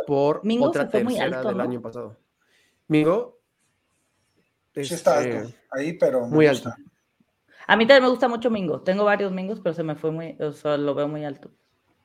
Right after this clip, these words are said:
Speaker 2: Digo,
Speaker 3: Mims,
Speaker 2: está
Speaker 3: ¿no?
Speaker 2: también
Speaker 3: Sería
Speaker 2: alto.
Speaker 3: ahí Mims en lugar de Mim-, de Mingo.
Speaker 1: A mí, mi, sí, el que,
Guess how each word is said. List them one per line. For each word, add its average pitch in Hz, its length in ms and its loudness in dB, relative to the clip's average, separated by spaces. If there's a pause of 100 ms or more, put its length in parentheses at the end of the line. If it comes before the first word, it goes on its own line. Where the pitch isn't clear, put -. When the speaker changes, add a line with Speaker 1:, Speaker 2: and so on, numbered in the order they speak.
(920)
Speaker 2:
Digo, 170 260 -2
Speaker 3:
Mims, 226 300 10
Speaker 2:
está 165 180 2
Speaker 3:
¿no? 196 60 8
Speaker 2:
también 220 200 6
Speaker 3:
Sería 190 220 10
Speaker 2:
alto. 190 140 10
Speaker 3:
ahí 156 400 -6
Mims 175 420 -6
en 151 100 -6
lugar 143 260 -2
de 151 100 -6
Mim-, 135 400 -8
de 131 140 -6
Mingo. 127 380 -10 (460)
Speaker 1:
A 131 140 0
mí, 160 560 4 (180)
mi, 131 460 -4
sí, 156 180 -2
el 135 120 -2
que, 127 100 -8